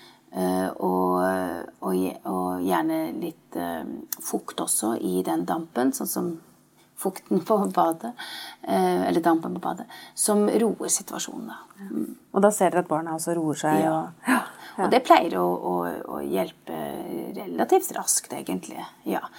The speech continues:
Speaker 2: Men hjelper det bare på symptomene, eller på selve betennelsen også?
Speaker 1: Nei, bare på, egentlig på, du kan si bare på symptomene, så viruset kan de gjerne ha i kroppen ennå, og gjerne kan de få en ny episode kvelden etter. Men da, eh, er jo gjerne mor og far,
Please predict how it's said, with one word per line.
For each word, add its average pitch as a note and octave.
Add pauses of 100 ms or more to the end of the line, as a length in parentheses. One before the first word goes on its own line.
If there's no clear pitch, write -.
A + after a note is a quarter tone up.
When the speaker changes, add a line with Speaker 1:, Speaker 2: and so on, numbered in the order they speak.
Speaker 2:
Men B3+
hjelper A3+
det A#3+
bare G#3+
på G#3
symptomene, A3+ (160)
eller F4
på F#4
selve G#3+
betennelsen F#3
også? G#3
Speaker 1:
Nei, G#3 (120)
bare G3
på, C#4
egentlig F#3+
på, F3+
du F#3+
kan G3+
si A3
bare F3+
på F3
symptomene, F3
så G3
viruset F3
kan C4
de C4+
gjerne F3
ha E3+
i E3+
kroppen F#3
ennå, F3+
og G3
gjerne E3+
kan F3+
de F#3+
få F3+
en F3
ny E3
episode F3+ (300)
kvelden F3
etter. - (680)
Men G3
da, G3 (400)
eh, F#3 (320)
er -
jo -
gjerne E3
mor E3
og F#3
far, D#3